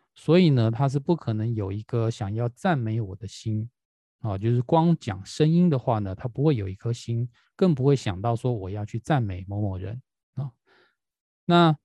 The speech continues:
所以呢，啊，结论，接，接下来推一个结论是说呢，所以呢，我是因为什么高兴呢？是因为呢，那个赞叹者他呢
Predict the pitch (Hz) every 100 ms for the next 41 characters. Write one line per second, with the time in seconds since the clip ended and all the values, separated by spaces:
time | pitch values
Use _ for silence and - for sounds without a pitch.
0 | _ _ 151 180 156 135 131 _ _ -
1 | 107 98 98 - 131 160 139 143 _ _
2 | - 151 - 143 139 123 120 143 135 117
3 | 113 117 131 120 135 131 123 120 _ _
4 | _ - 190 185 185 127 104 101 - 156
5 | 143 _ - 196 196 143 104 101 120 123
6 | - 123 101 98 - 160 160 180 165 127
7 | 113 113 _ _ _ _ - 196 190 143
8 | 127 185 160 151 139 123 107 101 _ _
9 | _ - 135 131 113 120